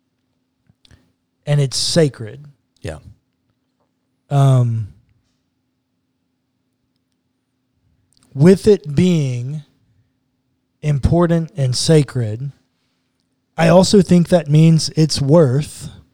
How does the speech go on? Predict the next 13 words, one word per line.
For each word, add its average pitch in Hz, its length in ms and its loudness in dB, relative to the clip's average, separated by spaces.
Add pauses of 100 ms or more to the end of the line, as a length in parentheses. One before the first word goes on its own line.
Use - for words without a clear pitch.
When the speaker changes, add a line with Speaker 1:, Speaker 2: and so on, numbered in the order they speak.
(280)
Speaker 1:
and 135 100 -2
I, 135 200 -2
Richard's 151 400 -2
gonna 143 180 0
talk 170 240 -4
about 123 180 -10
this, 120 200 -6
but - 200 -8 (640)
it's 175 200 -4
worth 190 200 2
suffering 127 600 -2
for. - 360 -14 (840)
Speaker 2:
Yeah. 95 220 -10